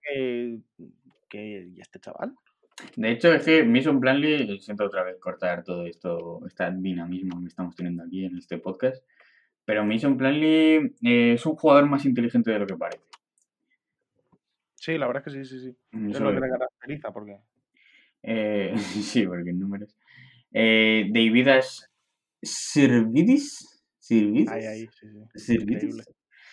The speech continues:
Speaker 2: Procedente del draft, Isaiah Stewart, también.
Speaker 1: Isaiah.
Speaker 2: <laughs> Isaiah. Y DeLon Wright, eh, de Dallas Maverick.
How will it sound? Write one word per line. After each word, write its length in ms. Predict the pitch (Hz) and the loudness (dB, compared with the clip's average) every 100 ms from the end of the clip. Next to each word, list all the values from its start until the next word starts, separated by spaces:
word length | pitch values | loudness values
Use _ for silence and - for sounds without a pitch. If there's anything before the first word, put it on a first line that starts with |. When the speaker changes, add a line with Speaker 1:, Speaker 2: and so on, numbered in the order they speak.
| - _ _ _ _ _ - | -20 _ _ _ _ _ -8
Speaker 2:
Procedente 360 | 113 120 127 | -2 2 4
del 180 | 123 117 | 4 2
draft, 280 | 117 147 180 | 2 2 2
Isaiah 840 | 110 107 107 110 117 131 131 113 | 0 -2 2 4 6 6 6 2
Stewart, 640 | 117 127 135 147 185 185 131 | 0 2 4 6 4 2 0
también. 440 | 104 104 107 107 | -2 -4 -6 -6
Speaker 1:
Isaiah. 400 | 107 131 135 131 117 107 101 - | 0 2 2 0 -2 -6 -10 -12
Speaker 2:
<laughs> 360 | - 120 - - | -10 -10 -10 -4
Isaiah. 840 | 117 92 98 104 92 - - - - - 190 214 208 - 180 - | -4 -2 -4 -4 -4 -10 -18 -20 -18 -8 -4 -4 -6 -10 -8 4
Y 100 | 139 | 6
DeLon 360 | 131 139 131 | 10 10 8
Wright, 320 | 117 110 101 98 | 8 6 4 0
eh, 720 | 110 107 104 104 101 98 98 | 0 2 2 2 0 0 -2
de 60 | 92 | -2
Dallas 300 | 98 117 120 | -2 -2 -2
Maverick. 400 | 135 151 - - | -4 -4 -10 -20